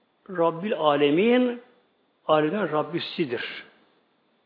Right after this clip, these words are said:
Rabbil Alemin, Rabbil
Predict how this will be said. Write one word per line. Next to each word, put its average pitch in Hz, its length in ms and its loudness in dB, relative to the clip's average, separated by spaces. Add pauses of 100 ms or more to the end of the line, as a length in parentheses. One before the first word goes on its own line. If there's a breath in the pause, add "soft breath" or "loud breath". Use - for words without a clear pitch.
(720)
Rabbil 160 640 -2
Alemin, 143 840 0 (800)
Rabbil 143 300 -2